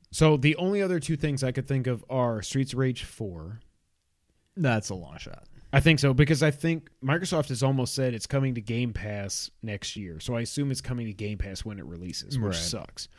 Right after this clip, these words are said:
Speaker 1: The one game I had kind of forgotten about, but it's still hanging around out there,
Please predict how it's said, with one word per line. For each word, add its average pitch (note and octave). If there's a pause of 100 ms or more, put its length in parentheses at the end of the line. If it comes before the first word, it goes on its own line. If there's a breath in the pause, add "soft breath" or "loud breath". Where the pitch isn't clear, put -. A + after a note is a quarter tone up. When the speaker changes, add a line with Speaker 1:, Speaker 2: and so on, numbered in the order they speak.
(380 soft breath)
Speaker 1:
The -
one F3+
game G#3
I D#3
had C#3
kind C#3
of D#3+
forgotten D3
about, E3
but B2+
it's -
still C#3+
hanging C#3
around B2+
out C#3
there, D#3